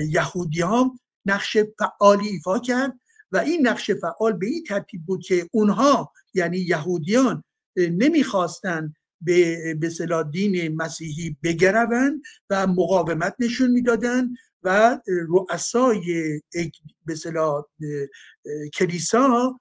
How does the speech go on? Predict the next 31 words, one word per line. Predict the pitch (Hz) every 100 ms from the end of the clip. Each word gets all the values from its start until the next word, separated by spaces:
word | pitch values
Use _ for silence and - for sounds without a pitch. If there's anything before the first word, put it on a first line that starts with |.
| _ -
شروع | - 196 269 240
کردن | 233 196 190 180
که | 196 180 170 _ _
چه | - 285
گونه | 190 202 190 180
مبارزه‌ای | 185 180 190 180 175 330
علیه | 233 185 180 185
یهودیان | 175 160 170 165 175
رو، | 170 165 151 _ - - 170
اه، | 165
ساماندهی | 156 185 170 165 151 208
بکنن | 302 240 247 247 240
و | 180 170 - _ 147
به | 180
این | 294 277
رسیدن | 202 190 202 180 208 226 - _
که | - 220
این | 302 233
یهودیان، | 196 170 170 156 180 165 156 _ _
یهودیان | 170 170 160 175 160 196 196 175
عملاً | 165 165 156 175
کسانی | 156 175 - 233 247
هستن | 220 214 220
که، | 214 214 220 220 - _ -
اه، | 180 175
در | 156 160
واقع | 156 151 170 180 185 175 -
عیسی | 180 175 196
مسیح | 180 165 226 214
رو | 226 226
کشتن. | 233 -